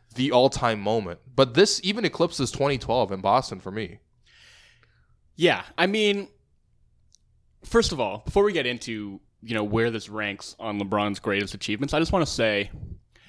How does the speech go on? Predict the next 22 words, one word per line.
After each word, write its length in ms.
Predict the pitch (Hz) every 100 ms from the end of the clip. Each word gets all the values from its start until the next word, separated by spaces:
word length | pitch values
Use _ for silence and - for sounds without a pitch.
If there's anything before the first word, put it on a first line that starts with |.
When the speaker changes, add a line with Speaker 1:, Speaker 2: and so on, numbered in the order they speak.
| -
Speaker 2:
first 160 | 175 156
of 40 |
all, 120 | 131
I 80 | 120
love 240 | 127 135 123
Doris 260 | 131 120
Burke. 380 | - 107 104 -
I 60 | 113
think 260 | 117 104 -
she 140 | -
is 120 | 113
fantastic 600 | - 101 - 110 107 113
at 100 | 104
what 140 | 98 95
she 120 | 107
does. 240 | 131 127
She's 80 | 123
one 100 | 135
of 80 | 135
our 80 | 110
best 380 | 110 117 - - _
analysts, 640 | 110 107 107 101 101 -